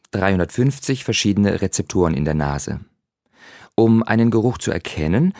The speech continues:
muss das Aktivierungsmuster zu diesem Duft abgespeichert werden. Je öfter ein Mensch zum Beispiel an einer Rose, einem Glas Wein oder einem Parfum riecht, desto besser merkt er sich das Muster und damit den Duft.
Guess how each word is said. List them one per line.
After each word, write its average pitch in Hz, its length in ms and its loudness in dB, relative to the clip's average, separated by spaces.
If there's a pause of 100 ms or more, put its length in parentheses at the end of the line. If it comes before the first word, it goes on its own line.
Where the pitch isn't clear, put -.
(260)
muss 127 260 2
das - 380 0
Aktivierungsmuster 120 1200 -2
zu 117 140 -6
diesem 110 260 -2
Duft - 480 -8
abgespeichert - 760 -6
werden. - 300 -8 (840)
Je 104 240 2
öfter - 260 0
ein 95 160 0
Mensch 98 460 0
zum 110 200 -2
Beispiel 101 600 -2 (200)
an 95 140 -2
einer 82 220 -2
Rose, 113 720 0 (520)
einem 85 220 0
Glas 78 320 -4
Wein 90 300 2
oder 82 180 -2
einem 78 360 -4
Parfum 90 440 0
riecht, 139 360 -2 (580)
desto 104 340 -2
besser 90 460 -2
merkt 98 340 0
er 117 60 -2
sich 110 180 -6
das 127 220 -6
Muster 95 480 0
und 76 320 -4
damit 85 380 -2
den 87 100 -4
Duft. - 400 -10